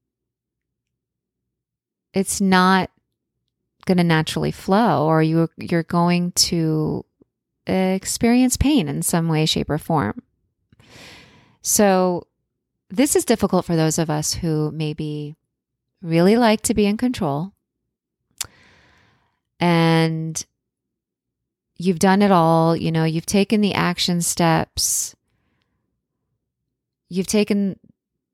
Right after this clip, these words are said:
the course. Let's, let's put it in the, in the context of, you know, "I really want this job," right? I, I, you're, or you pray,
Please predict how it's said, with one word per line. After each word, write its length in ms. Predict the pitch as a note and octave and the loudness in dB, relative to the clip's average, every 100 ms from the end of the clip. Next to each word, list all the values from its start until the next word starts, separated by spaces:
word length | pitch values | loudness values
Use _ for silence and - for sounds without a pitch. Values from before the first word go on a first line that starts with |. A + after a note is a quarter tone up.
| _ _ _ _ - | _ _ _ _ -4
the 140 | F3 | -2
course. 420 | F#3 F#3+ F3+ F3+ | 2 4 4 4
Let's, 180 | A3 A3 | 0 0
let's 280 | G#3 A3 - | 2 0 0
put 180 | - G#3 | 0 2
it 120 | G3 | 4
in 140 | F#3 | 2
the, 220 | F3+ F3 E3+ | 2 2 0
in 140 | E3+ | -2
the 60 | E3 | 0
context 580 | F3+ D#3+ E3+ D#3 - E3 | 0 0 0 -2 -2 0
of, 460 | D#3 D3+ D3 E3 - | 0 0 -4 -12 -10
you 100 | E3 | -6
know, 420 | D#3 D3 D3 - _ _ _ _ _ _ _ | -4 -4 -6 -10 _ _ _ _ _ _ _
"I 100 | E3+ | -2
really 260 | E3 D#3+ D#3 | 2 4 4
want 160 | D3+ D3 | 0 -2
this 160 | D3+ | -2
job," 520 | - C#3 C3 - F3 | -2 -2 -4 -6 -8
right? 280 | - D3+ D3+ | -4 -2 -2
I, 340 | - D3 - - - | -4 -4 -4 -6 -6
I, 60 | |
you're, 240 | D#3+ E3 - - | -2 -2 -2 -4
or 100 | E3 | -4
you 200 | D#3 D#3 | -4 -6
pray, 580 | - G3 E3 D3 D#3 | -2 2 2 2 -2